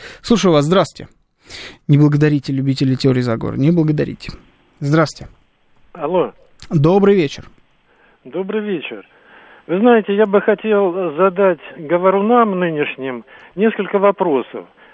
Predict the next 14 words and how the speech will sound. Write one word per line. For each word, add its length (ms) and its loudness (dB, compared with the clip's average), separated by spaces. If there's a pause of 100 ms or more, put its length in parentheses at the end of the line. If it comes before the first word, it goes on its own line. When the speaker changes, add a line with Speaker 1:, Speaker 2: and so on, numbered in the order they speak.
(140)
Speaker 2:
Вопрос 320 0 (100)
первый. 560 -2 (720)
Значит, 300 -8
вы 100 2
помните 840 2 (180)
о 200 0
судьбе 600 2 (360)
того 320 0
предателя, 680 0
который 400 0
угнал 480 0
миг 260 -4
двадцать 380 0
пятый? 480 0